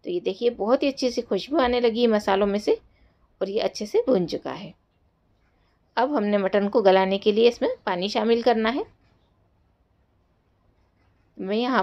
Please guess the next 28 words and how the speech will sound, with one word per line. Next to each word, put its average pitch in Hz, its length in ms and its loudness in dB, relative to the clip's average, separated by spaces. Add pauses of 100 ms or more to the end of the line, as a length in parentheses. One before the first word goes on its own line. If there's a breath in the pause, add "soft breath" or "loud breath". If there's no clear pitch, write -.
पर - 100 0
इसमें 320 380 0
दो 220 160 8
गिलास 233 320 2
पानी 196 260 2
डाल 190 220 4
रही 190 140 -2
हूँ। 285 140 -2
पहले - 560 -4
एक 240 180 4
गिलास 240 260 2
पानी 220 240 2
डाल 214 160 4
के 214 100 -2
इसे 214 160 -2
मिक्स 190 320 -4
कर 240 160 0
लेंगे, 247 340 2
उसके - 320 -4
बाद 185 220 4
हम 240 180 -4
इसमें 202 280 -4 (560 soft breath)
एक 220 220 4
गिलास 196 280 0
पानी 185 260 -2
और 196 220 2
शामिल 170 320 -4
करेंगे, 143 460 -6